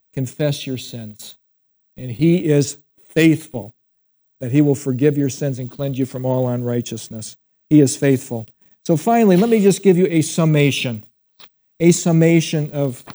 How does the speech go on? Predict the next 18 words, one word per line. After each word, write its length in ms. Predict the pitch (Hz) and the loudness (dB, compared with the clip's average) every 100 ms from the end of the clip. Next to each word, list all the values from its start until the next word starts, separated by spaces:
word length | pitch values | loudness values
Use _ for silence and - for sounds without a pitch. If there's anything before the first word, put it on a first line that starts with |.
| _ _ _ _ _ _ _ | _ _ _ _ _ _ _
how, 380 | 135 165 160 - | -4 -2 -2 -6
uh, 280 | 151 143 - | -14 -14 -10
how 180 | 160 160 | -4 0
I 100 | 147 | 0
see 260 | 139 165 143 | 0 -2 -2
this. 320 | 120 113 - | -4 -14 -16
And, 140 | 143 | -16
and 180 | 151 147 | -10 -6
again, 280 | 160 190 151 | 0 0 2
you 120 | 196 | 2
have 140 | 196 202 | 2 0
to 60 | |
develop 480 | 139 139 151 147 143 | 0 0 2 0 2
your 180 | 147 156 | 0 0
own 220 | 139 127 | -4 -4
thoughts 360 | 123 120 113 - | -6 -8 -6 -8
on 180 | 117 113 | -10 -12
this. 340 | 110 - - | -10 -12 -12